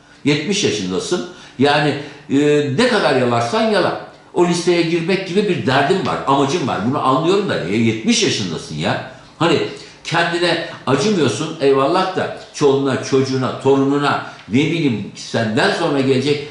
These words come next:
nesle acı bari. Hani onlara ayıp, e, etme. Hiç değilse. Hani millete ettin, kendine de ettin de insan torununu düşünür ya.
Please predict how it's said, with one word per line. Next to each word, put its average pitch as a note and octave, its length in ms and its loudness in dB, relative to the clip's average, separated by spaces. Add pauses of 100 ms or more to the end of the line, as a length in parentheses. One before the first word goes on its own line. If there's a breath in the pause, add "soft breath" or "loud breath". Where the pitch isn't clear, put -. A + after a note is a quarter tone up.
(120)
nesle B2+ 380 0
acı G2+ 340 2
bari. D2 240 -4 (440)
Hani B2+ 180 2 (280)
onlara D3 460 4
ayıp, A#2+ 300 2 (160)
e, G#2 320 0
etme. D#2 400 -8 (140)
Hiç F#3+ 300 0
değilse. - 360 -6 (280)
Hani G#2+ 160 0
millete C3+ 360 2
ettin, - 320 -2
kendine A#2 360 0
de C3 60 4
ettin G#3+ 280 -4
de - 200 -6 (220 loud breath)
insan C3 280 -2
torununu B2+ 400 2
düşünür E2 360 -8
ya. F2+ 160 -6